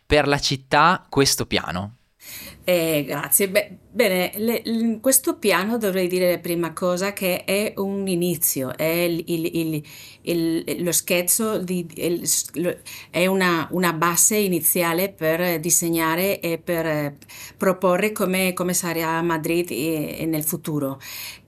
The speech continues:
Speaker 2: Io dovrei dire che questa città vogliamo che sia una città più, eh, sostenibile, come tutte le città adesso che vogliono sviluppare, però soprattutto Madrid deve, ha un, un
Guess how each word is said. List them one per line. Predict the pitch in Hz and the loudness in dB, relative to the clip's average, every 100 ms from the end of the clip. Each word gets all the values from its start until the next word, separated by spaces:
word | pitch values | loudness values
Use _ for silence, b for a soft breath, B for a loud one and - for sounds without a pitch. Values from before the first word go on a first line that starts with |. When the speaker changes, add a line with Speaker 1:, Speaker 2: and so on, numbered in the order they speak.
| _ | _
Speaker 2:
Io | 269 285 247 | 2 4 4
dovrei | 185 180 185 | 2 2 0
dire | 180 214 226 | 2 0 0
che | 214 175 170 175 | 2 2 2 0
questa | 170 160 165 | 0 0 0
città | - 170 180 180 196 196 | -4 -2 0 2 2 0
vogliamo | 165 160 156 156 165 | 0 -2 0 0 -2
che | 160 | -2
sia | 151 - 170 170 | 0 2 2 0
una | 160 | 0
città | 160 160 - 165 156 | -2 -4 0 0 0
più, | 160 165 160 156 156 B B - | -2 0 0 -2 -6 B B -4
eh, | 165 156 151 151 143 85 - - | -2 0 2 0 0 -4 -8 -10
sostenibile, | - 190 - 190 175 175 185 214 | -2 2 2 4 4 4 2 2
come | 233 175 156 | 0 -2 -2
tutte | 151 147 | -2 -2
le | 151 147 | -2 -2
città | 156 151 | -4 -2
adesso | 143 147 - | -2 0 -2
che | 196 165 | -4 -4
vogliono | 151 147 143 143 | -2 0 0 -2
sviluppare, | 139 170 180 180 180 190 - | -4 -2 -2 -2 -2 -2 -2
però | 233 247 | -2 2
soprattutto | 247 240 220 220 214 226 | 0 0 -4 -4 -4 -2
Madrid | 220 180 185 180 | -2 -2 -2 0
deve, | 196 196 220 226 B B B - | -2 0 -2 -4 B B B -2
ha | 208 | 2
un, | 220 208 190 180 | 2 2 0 -2
un | 185 | -4